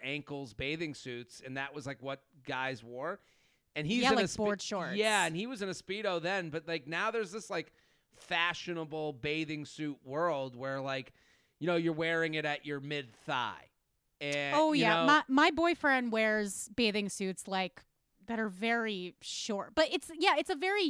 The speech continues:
Speaker 2: Euro look to
Speaker 1: Yeah.
Speaker 2: have, like, a short, short type
Speaker 1: S-,
Speaker 2: of thing.
Speaker 1: so I would say, like, you know,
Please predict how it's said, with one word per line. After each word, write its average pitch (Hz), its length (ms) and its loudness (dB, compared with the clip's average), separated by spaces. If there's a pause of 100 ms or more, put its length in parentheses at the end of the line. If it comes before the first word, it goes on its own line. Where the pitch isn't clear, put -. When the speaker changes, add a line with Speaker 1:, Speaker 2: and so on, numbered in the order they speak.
Speaker 2:
Euro 285 340 6
look 233 420 0
to 170 80 -12
Speaker 1:
Yeah. 226 260 8
Speaker 2:
have, 220 180 4
like, 208 180 0
a 196 80 -2
short, 269 460 2
short 190 440 -2
type 190 200 -6
Speaker 1:
S-, - 20 -14
Speaker 2:
of 165 60 -10
thing. 147 140 -10
Speaker 1:
so 208 160 2
I 208 160 6
would 214 160 4
say, 226 420 0
like, 180 400 2 (640)
you 196 100 -2
know, 185 100 2